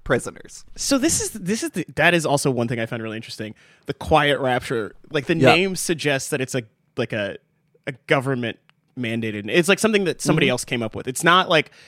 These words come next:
Speaker 2: it's not describing, it's describing what happened, but in terms that other people can understand, which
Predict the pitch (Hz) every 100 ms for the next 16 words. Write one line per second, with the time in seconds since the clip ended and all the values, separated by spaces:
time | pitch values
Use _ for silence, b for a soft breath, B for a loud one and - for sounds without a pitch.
0 | b 180 233 208 - - 160 165 151 123
1 | - _ _ 185 220 - 294 269 202 160
2 | 156 190 170 156 147 143 131 - 151 147
3 | 135 123 127 139 127 135 117 117 - 107
4 | 123 143 b b b - 180